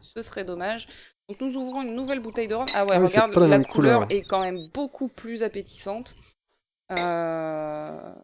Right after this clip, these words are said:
Speaker 1: Et donc voilà, j'ai envie de faire ce jeu. Je... Il faut que je fasse ce jeu. Il n'y a pas vraiment de débat là-dessus.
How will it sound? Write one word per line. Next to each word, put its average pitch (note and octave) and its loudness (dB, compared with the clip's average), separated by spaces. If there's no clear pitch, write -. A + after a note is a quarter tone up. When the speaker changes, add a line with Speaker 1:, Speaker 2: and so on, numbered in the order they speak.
Speaker 1:
Et C4 2
donc E4 -4
voilà, G#3+ 0
j'ai G#3 -4
envie C4+ -6
de - -14
faire C#4+ -6
ce A#3+ -6
jeu. A#3 -6
Je... A#3+ -10
Il E3 -12
faut A#3+ -10
que A3 -14
je F#3 -8
fasse E3+ -8
ce E3 -10
jeu. G#3 -6
Il - -10
n'y D#3 -12
a - -12
pas F3+ -6
vraiment E3 -8
de D#3 -12
débat E3 -2
là-dessus. C#4 -8